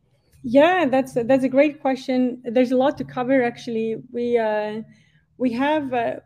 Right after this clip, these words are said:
we have, um, staking available now for some.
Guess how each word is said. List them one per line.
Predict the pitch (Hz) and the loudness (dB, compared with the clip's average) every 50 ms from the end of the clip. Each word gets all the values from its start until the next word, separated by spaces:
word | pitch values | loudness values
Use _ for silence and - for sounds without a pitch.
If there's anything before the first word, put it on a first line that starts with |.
| _ _ | _ _
we | 226 262 254 | -4 -4 -4
have, | 240 240 285 285 285 285 277 262 220 226 | -2 -4 -4 -2 0 0 -2 -2 -2 -2
um, | 233 233 233 226 220 220 247 277 | -2 0 0 0 -2 -4 -6 -10
staking | 226 - - - 247 233 233 - 285 294 277 285 - _ - | -12 -6 2 4 4 4 4 0 -2 -2 -4 -6 -10 _ -6
available | 269 240 254 254 254 262 262 262 262 269 269 | 0 4 4 4 4 4 2 0 -2 -2 0
now | 254 233 220 226 233 | -2 -2 -4 -4 -6
for | 226 - - 247 | -8 -6 -6 -6
some. | 233 - - 226 214 214 226 262 285 285 | -6 -4 -4 -4 -2 0 0 -2 -2 -2